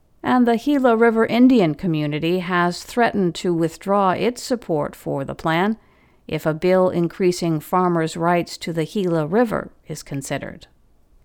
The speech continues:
In Zimbabwe, minimal and unpredictable rainfall is complicating water access for farmers.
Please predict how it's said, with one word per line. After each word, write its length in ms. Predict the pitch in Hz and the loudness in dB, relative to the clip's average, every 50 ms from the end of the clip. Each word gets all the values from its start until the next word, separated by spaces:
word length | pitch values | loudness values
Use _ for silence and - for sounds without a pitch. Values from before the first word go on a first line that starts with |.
| _ _ _ _ _ _ _ _ _ _ _ _ _ _ - | _ _ _ _ _ _ _ _ _ _ _ _ _ _ -6
In 300 | 320 285 269 262 254 240 | -2 0 2 4 2 2
Zimbabwe, 880 | - 262 240 226 220 233 233 247 269 262 240 220 208 190 190 190 196 | 2 2 2 2 2 2 2 2 2 2 2 2 4 4 4 2 2
minimal 560 | 202 202 214 240 247 254 233 214 180 160 147 - | 2 2 4 4 4 4 4 4 4 2 0 0
and 320 | - 165 170 165 160 - - | -2 -2 -2 0 -2 -2 -2
unpredictable 880 | - 202 214 220 208 - 220 202 214 214 214 - 190 175 180 175 175 170 | 0 2 2 2 0 -2 -2 -2 -2 -2 -2 -4 -4 0 0 0 0 2
rainfall 760 | 170 180 185 196 208 208 - - - 160 143 131 - - - - | 2 2 2 4 2 2 0 -2 -2 -2 -2 -2 -4 -8 -12 -12
is 180 | - 156 - | -14 -14 -14
complicating 840 | - - - 202 190 175 - 180 175 - 185 175 165 165 160 160 156 156 | -14 -8 -2 -2 -2 0 0 -2 -4 -2 -2 -2 0 0 0 -2 -2 0
water 360 | 165 160 170 175 170 175 165 | 2 2 4 4 4 2 0
access 720 | - 151 151 151 151 - - - 156 156 165 - - - - | -2 -2 -4 -4 -6 -8 -6 -4 -2 -2 -4 -6 -10 -18 -16
for 160 | - - 190 | -10 -10 -8
farmers. 680 | 175 - - 202 185 180 170 156 143 - - - - - | -8 -4 -2 0 0 0 0 -2 -2 -6 -8 -14 -18 -20